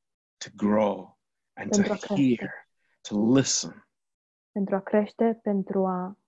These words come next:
Speaker 2: auzi și pentru a asculta.
Speaker 1: You know, I can't even imagine how it was in Josiah's time.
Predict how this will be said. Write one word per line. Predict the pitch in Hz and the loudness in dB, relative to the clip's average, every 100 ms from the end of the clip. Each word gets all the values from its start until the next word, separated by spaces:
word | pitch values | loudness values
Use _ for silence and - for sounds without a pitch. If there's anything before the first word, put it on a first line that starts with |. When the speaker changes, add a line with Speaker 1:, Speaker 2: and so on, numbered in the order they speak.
| _ | _
Speaker 2:
auzi | 196 185 185 170 202 202 208 - _ _ | 0 4 4 4 4 4 2 -6 _ _
și | - - | -14 -8
pentru | 196 185 196 | -4 -4 -4
a | 196 190 | -6 -8
asculta. | - - 190 190 196 190 - _ _ _ _ _ _ | -12 -8 -8 -8 -10 -10 -14 _ _ _ _ _ _
Speaker 1:
You | 165 | 6
know, | 175 - - | 6 4 0
I | - | 0
can't | 202 233 240 | 6 6 6
even | - 220 190 - | 6 4 4 2
imagine | 175 143 202 175 120 98 - - | 4 6 4 2 0 -2 -4 -8
how | - - 175 | -2 4 6
it | 170 - | 6 4
was | 143 160 139 107 - - - - | 6 8 8 4 0 -6 -14 2
in | 131 117 | 6 6
Josiah's | 113 104 110 120 110 95 - | 4 2 2 4 2 0 -6
time. | - 110 80 | -8 -10 -12